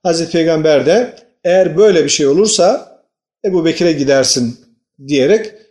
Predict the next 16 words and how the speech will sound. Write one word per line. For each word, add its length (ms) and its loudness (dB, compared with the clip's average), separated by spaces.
hani 360 -2
şarihlerin 720 0
dediğine 320 0
göre 520 -2
aslında 340 -4
bu 120 -2
rivayet 500 0
de 300 -2
"Benden 360 0
sonra 340 0
gelecek 480 0
olan 160 2
Ebu 260 0
Bekir'dir" 720 -2
noktasında 500 -4
yorumlanmıştır. 920 -4